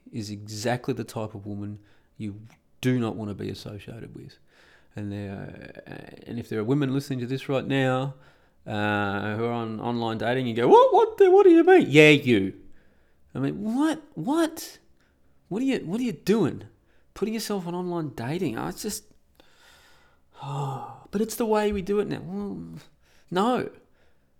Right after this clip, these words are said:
no, no, no. Guys, clear cut, clear cut. If you, if you think you, you meet a girl in real life, like, not online,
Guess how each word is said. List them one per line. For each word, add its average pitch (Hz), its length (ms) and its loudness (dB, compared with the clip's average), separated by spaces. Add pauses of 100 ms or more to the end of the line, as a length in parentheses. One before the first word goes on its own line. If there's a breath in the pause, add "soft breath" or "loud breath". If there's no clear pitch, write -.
(100)
no, 160 440 -2 (920)
no, 110 320 -4 (1120)
no. - 220 -14 (240)
Guys, 165 480 2
clear 151 300 -2
cut, - 340 -8 (340)
clear - 260 -8
cut. - 280 -12 (2500 soft breath)
If - 160 -8
you, 135 100 0
if 139 220 -2
you 143 40 -2
think 220 300 -4
you, 139 120 -4
you 120 200 -6
meet 123 160 0
a 110 60 -2
girl 120 280 -2
in 107 140 -4
real 117 180 -2
life, - 480 -8
like, - 120 -12
not 107 200 -6
online, 95 480 -10